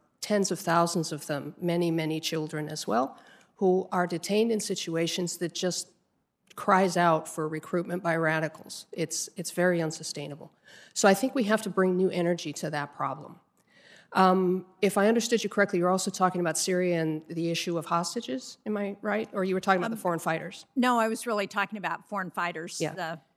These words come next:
Speaker 1: This is a key issue, and I, I think we, um, all of us, including our partners in the international community, have, have gotten a little bit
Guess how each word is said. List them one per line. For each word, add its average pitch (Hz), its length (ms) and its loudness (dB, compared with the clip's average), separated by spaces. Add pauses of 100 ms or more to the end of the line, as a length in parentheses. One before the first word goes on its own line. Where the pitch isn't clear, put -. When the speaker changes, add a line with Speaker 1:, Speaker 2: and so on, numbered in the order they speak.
(120)
Speaker 1:
This 269 220 4
is 214 140 0
a 202 80 4
key 240 500 -2
issue, 202 380 2
and 190 220 2
I, 196 320 2
I 190 160 0
think 262 380 -4
we, 208 300 -4 (320)
um, 170 440 0 (220)
all 247 340 6
of 170 120 0
us, 165 180 -2
including 254 460 -2
our 180 80 0
partners 202 380 0
in 180 80 -2
the 175 100 0
international 185 600 -4
community, 214 500 -2
have, 180 280 -8 (400)
have 208 280 -2
gotten 202 380 4
a 185 60 0
little 196 240 -2
bit 185 300 -2